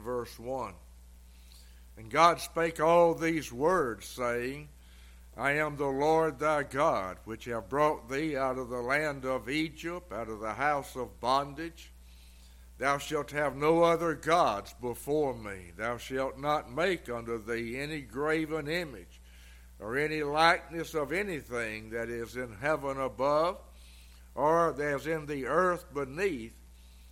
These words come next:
or that is in the water under the earth.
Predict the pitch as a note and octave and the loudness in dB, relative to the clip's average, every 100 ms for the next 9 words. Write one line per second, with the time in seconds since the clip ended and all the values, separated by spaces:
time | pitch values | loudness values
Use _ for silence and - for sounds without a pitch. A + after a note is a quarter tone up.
0 | - C3+ F#3 D#3+ C3+ C#3 C3 C3+ C3+ B2 | -4 4 4 6 2 0 -2 -2 0 -2
1 | C#3+ C#3+ C3+ B2 A#2 D3+ D#3 D#3 D3 - | -2 -4 -4 -4 0 4 4 4 0 -2
2 | D3 D3 C#3+ C3+ C#3 D3+ B2+ E2 | -4 -4 -4 -4 -2 0 -2 -4